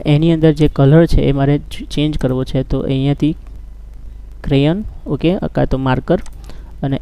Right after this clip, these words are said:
એનો કલર જે પણ છે ચેન્જ કરવો હોય અહીંયાથી થઈ જશે. તમારે કોઈ કલર તમારે બનાવવો હોય તો અહીંયા ક્લિક કરવાનું, તમારી જાતે રેન્ડમ જ્યાં પણ કર્સર મૂકશો તમે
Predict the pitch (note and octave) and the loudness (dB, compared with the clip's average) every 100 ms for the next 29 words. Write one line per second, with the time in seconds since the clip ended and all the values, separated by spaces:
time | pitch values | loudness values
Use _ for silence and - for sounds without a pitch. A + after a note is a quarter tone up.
0 | - C#3+ D#3+ D#3 C3+ C#3 C3 C3+ C3 D3 | 0 0 0 0 0 2 2 0 0 -2
1 | C3+ - B2 - - C3+ C3+ C3+ C#3 C#3 | -2 -2 -4 -6 -4 -2 -2 -2 -2 -2
2 | C#3 C#3 - E3 A#3 - C3 C3+ B2+ - | -2 -4 -2 -2 0 2 2 2 -2 -2
3 | C#3+ C3 B2+ D3 G#3+ - - - C#3 C#3 | -4 -4 -4 -4 -6 -12 -8 -2 0 4
4 | C#3 C#3 C#3 C#3 C#3 - C3+ C#3 E3 D#3+ | 4 4 2 2 2 2 0 2 2 2
5 | C3 B2+ - C3 D3 - D#3+ - B2+ B2+ | 2 0 0 -2 -2 2 2 2 0 0
6 | F#3 - - - - - - C3+ C3+ C3+ | -2 -8 -14 -16 -16 -2 2 4 2 2
7 | C3 - C3 B2+ B2+ C#3 C#3+ D3+ - - | 0 2 0 0 0 -2 -2 -8 -12 -16
8 | - - C#3+ - D3 C#3 C#3+ - C3+ C#3 | -10 -4 -2 -2 -2 0 0 0 -2 -4
9 | C#3 - C#3 C3+ C#3 C#3+ | -6 -6 -2 -2 0 0